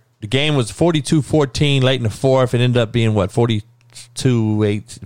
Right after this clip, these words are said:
twenty-eight or something. It doesn't, it never was really that close.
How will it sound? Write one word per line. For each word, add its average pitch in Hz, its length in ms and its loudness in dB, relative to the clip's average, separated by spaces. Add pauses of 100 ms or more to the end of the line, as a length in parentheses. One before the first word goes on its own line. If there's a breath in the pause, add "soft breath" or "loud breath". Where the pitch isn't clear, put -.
(140)
twenty-eight 107 500 0
or 98 60 0
something. 104 440 -4
It - 20 -4
doesn't, 101 240 -6
it 101 80 -10
never 104 240 -8
was 92 160 -8
really 95 200 -6
that 90 120 -8
close. 95 360 -2